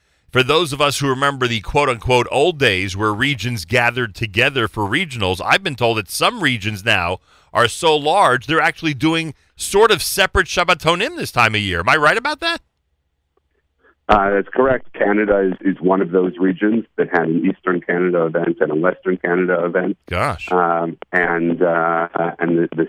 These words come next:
Speaker 2: same thing is true in, in, uh, in Atlantic Seaboard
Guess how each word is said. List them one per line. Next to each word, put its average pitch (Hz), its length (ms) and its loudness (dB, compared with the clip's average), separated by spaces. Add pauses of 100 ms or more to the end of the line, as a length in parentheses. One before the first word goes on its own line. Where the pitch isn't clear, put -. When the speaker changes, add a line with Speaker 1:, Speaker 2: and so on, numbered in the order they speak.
Speaker 2:
same 87 220 -2
thing 85 200 0
is 78 100 -2 (140)
true 82 300 0 (100)
in, 82 320 -4
in, 78 340 0
uh, 80 480 -2
in 76 120 -4
Atlantic 80 500 -2 (100)
Seaboard 107 500 0